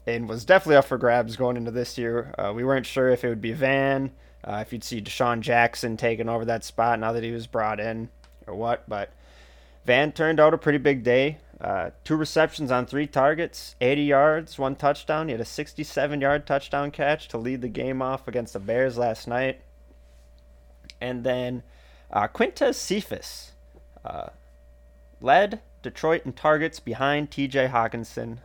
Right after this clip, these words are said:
Uh, he led all their wide receivers in targets. Uh, he was three for seven for twelve yards.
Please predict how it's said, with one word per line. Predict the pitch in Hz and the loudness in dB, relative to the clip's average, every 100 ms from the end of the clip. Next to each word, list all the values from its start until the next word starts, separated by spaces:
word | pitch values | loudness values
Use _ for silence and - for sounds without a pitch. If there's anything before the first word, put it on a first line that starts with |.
| - | -16
Uh, | - | -14
he | 90 | -12
led | 113 117 | -8 -2
all | 117 147 | 4 4
their | 156 | 4
wide | 143 139 | 4 2
receivers | 131 - 131 113 | 0 -6 -6 -6
in | |
targets. | 110 117 120 123 - - - - - - - - | -4 -4 -4 -6 -10 -20 -20 -20 -20 -20 -20 -16
Uh, | 104 | -12
he | 104 | -10
was | 98 | -12
three | - 160 | -6 -4
for | 160 135 | -2 -4
seven | - 147 143 | 2 2 2
for | 123 120 | -2 -8
twelve | - 139 139 | -2 0 0
yards. | 123 123 123 123 113 - - | 0 2 4 2 -2 -12 -20